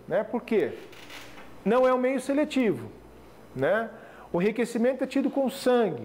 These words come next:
né? Ovino, caprino, ou de cavalo, o que seja, tá? Geralmente é o ovino a cinco por cento. Então é um meio mais fácil, não seletivo, que te traz muita informação. E o que que a gente nota aqui de informação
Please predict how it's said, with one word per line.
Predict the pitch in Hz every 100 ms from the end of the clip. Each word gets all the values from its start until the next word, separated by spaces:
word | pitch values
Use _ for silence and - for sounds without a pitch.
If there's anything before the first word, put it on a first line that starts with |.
| 107
né? | 143 214
Ovino, | 214 180 127 196 240 196 135
caprino, | - 160 - 160 185 226 170
ou | 147 151 143 139 131 131 131
de | 151
cavalo, | - 131 123 180 196 208
o |
que | 208
seja, | - 220 180 113 - - - - -
tá? | 143 190
Geralmente | 185 190 196 196
é | 214
o | 220
ovino | 170 170 226 220
a |
cinco | 214 214 214
por | - 185
cento. | - 196 170 - 104 - - - - - -
Então | 180 233
é | 247
um |
meio | 240 220
mais | 214 233 233
fácil, | 277 285 285
não | 233 226
seletivo, | 233 226 220 254
que | 269
te | -
traz | 277 277 320
muita | 240 220 202
informação. | - 175 165 143 - 113 - - - -
E | 208
o |
que | 247
que | 285
a | 285
gente | 269 -
nota | 247 208 214 208
aqui | 214 196
de | 165
informação | 170 175 175 165 156 165 147